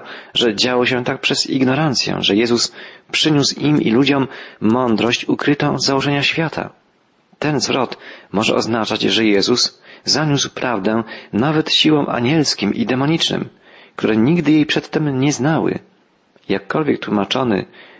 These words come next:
mówi ten fragment, iż dzieło Jezusa jest tak potężne, że obejmuje niebo i ziemię.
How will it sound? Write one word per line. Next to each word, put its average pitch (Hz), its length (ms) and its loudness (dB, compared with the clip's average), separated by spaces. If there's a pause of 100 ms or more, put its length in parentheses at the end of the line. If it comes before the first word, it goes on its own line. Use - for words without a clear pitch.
(140)
mówi 104 640 0
ten 101 180 -2
fragment, 113 580 -2 (340)
iż 110 240 0
dzieło 117 360 2
Jezusa 117 380 2
jest 113 180 -2
tak - 180 -6
potężne, 110 640 0 (380)
że - 160 0
obejmuje 123 680 2
niebo 139 440 0
i 151 120 -2
ziemię. - 520 -2